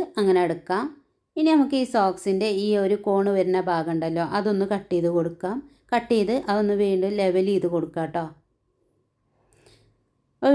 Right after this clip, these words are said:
വീണ്ടും ഒന്ന് ലെവൽ ചെയ്ത്, ഏ, കട്ട് ചെയ്തിട്ടുണ്ട്. ഇനി നമ്മൾ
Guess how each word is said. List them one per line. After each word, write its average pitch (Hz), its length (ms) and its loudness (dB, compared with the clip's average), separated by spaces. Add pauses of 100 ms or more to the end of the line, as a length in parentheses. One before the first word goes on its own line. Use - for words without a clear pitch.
വീണ്ടും 254 240 2
ഒന്ന് 233 200 0
ലെവൽ 196 360 2
ചെയ്ത്, 185 200 0 (280)
ഏ, 190 100 -4 (400)
കട്ട് 208 260 0
ചെയ്തിട്ടുണ്ട്. 180 600 2 (420)
ഇനി 294 160 6
നമ്മൾ 220 240 4